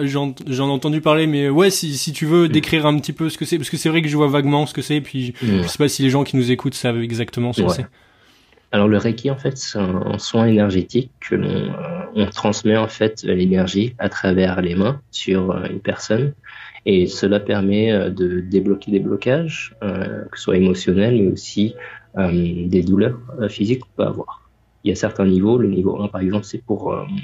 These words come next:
Speaker 2: pouvoir résoudre des douleurs physiques. Et le niveau deux, c'est plus pour, euh, euh, pouvoir, euh, débloquer des blocages, euh, émotionnels. C'est vrai que,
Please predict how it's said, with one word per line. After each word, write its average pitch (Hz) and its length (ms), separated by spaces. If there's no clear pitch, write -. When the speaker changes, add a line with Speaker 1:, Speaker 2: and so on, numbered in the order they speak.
Speaker 2:
pouvoir 98 220
résoudre 101 280
des 107 100
douleurs 101 440
physiques. - 600
Et - 60
le 107 60
niveau 98 240
deux, 110 180
c'est 92 240
plus - 260
pour, - 360
euh, 95 60
euh, 95 120
pouvoir, 98 680
euh, 98 320
débloquer 98 420
des 104 100
blocages, 101 600
euh, 95 120
émotionnels. 95 840
C'est 95 140
vrai 104 180
que, 104 460